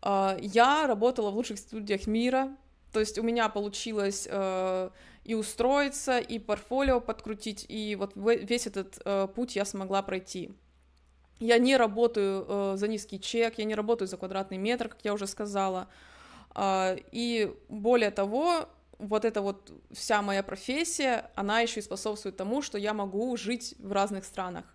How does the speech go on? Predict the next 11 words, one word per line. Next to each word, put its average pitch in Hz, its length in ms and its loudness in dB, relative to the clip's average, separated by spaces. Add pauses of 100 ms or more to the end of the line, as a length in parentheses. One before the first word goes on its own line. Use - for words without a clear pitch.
что - 260 -4
мне 196 200 -4 (140)
очень 220 540 2 (100)
нравится. 185 580 -6 (1400)
Я 240 240 8
сделала 247 360 4
тысячу 254 360 0
рендеров 220 300 0
чеком 214 380 -2
более, 202 540 2
эм, 190 640 -2